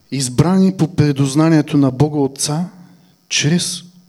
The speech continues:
освещението на Духа, за да сте, за да сте послушни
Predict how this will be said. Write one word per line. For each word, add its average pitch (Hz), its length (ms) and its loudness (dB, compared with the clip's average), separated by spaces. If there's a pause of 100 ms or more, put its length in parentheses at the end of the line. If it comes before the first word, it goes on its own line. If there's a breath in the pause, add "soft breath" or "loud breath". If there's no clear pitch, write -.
освещението 139 840 -2
на 120 140 -4
Духа, 135 440 -8 (1040)
за 123 100 -10
да 127 140 -2
сте, 127 200 -8 (180)
за 120 120 -10
да 127 140 0
сте - 260 -8
послушни 151 580 -6